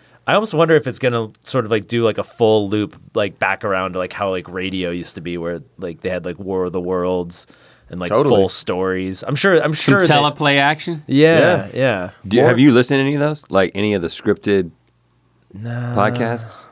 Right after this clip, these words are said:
Speaker 1: No.
Speaker 2: A lot of auditions roll through on, like, the voice acting end. Like, it's been, it's been maybe a year now that they're just constantly coming in for things like that, and they're incredibly detailed. They'll have, like, a page
Speaker 3: Uh-huh.
Speaker 2: of character description. It's,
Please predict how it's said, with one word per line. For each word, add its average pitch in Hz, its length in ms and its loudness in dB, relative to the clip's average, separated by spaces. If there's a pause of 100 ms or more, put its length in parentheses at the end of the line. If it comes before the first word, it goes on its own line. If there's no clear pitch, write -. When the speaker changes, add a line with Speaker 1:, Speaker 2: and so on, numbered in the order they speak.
(140)
Speaker 1:
No. 113 560 -8 (100)
Speaker 2:
A 127 80 2
lot 143 180 2
of 208 60 -2
auditions 131 520 0
roll 104 180 2
through 104 320 -2
on, 95 120 -4
like, 95 140 -8
the 95 80 -12
voice 101 280 -2
acting 90 300 -6
end. 85 200 -8
Like, 92 160 -8
it's 92 120 -10
been, 117 200 0
it's - 420 -8
been 113 400 -4
maybe 113 260 2
a 104 40 2
year 98 340 -2
now 76 320 -6
that 85 240 -12
they're 85 540 -6
just 87 200 -10
constantly 95 640 -8
coming 85 260 -10
in 82 140 -8
for 113 200 -2
things 95 260 -8
like 78 180 -12
that, - 300 -10
and 101 140 -6
they're 92 240 -8 (200)
incredibly 117 480 -2
detailed. 110 400 -4
They'll 101 120 -6
have, 101 160 -6
like, 98 100 -8
a 92 60 -16
page 110 320 0
Speaker 3:
Uh-huh. 104 180 2
Speaker 2:
of 101 80 -8
character 104 400 -6
description. 104 580 -6
It's, - 440 -8